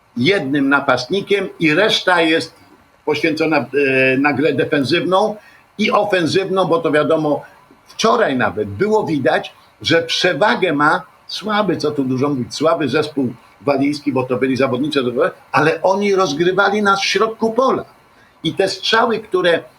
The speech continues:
no nawet te, ta, ta bramka, no była wynikiem tego, że zabrakło zawodnika, bo on szedł, szedł, prowadził tą piłkę z boku, uderzył z kąta jeszcze, bo to, e, po, po, po takim, jakby to powiedzieć,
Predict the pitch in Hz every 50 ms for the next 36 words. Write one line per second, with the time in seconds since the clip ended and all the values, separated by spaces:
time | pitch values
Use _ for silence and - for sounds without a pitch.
0 | _ _ _ - 135 151 170 185 202 220 233 208 - - 196 190 - - 185 185
1 | - 208 196 - - 127 - - - - 90 80 - - _ _ _ _ _ -
2 | 156 185 180 165 208 226 220 - 202 220 220 220 214 214 214 214 - - 185 175
3 | 170 220 - 190 202 196 220 202 208 208 202 202 - 208 208 208 214 208 214 214
4 | 226 262 240 - 196 170 160 185 185 185 190 - - 208 196 190 190 - - 208
5 | 190 196 - 165 175 185 202 190 196 190 - 185 170 156 - 190 196 190 - -
6 | 185 139 95 98 120 190 196 - 180 170 156 147 127 180 185 160 123 165 185 180
7 | 160 - - - - - - - - - 208 196 208 190 156 180 165 160 160 160
8 | - - - - - - 131 147 143 147 - - 156 - - - - - - -
9 | - _ _ _ - 139 139 135 143 156 165 170 160 135 123 - 151 156 156 156
10 | 151 143 135 151 143 120 - _ - 120 - - - - 165 165 - - 151 147
11 | 147 131 135 - _ _ _ _ _ _ _ _ 123 139 156 170 - 120 156 156
12 | 156 156 - 156 147 147 151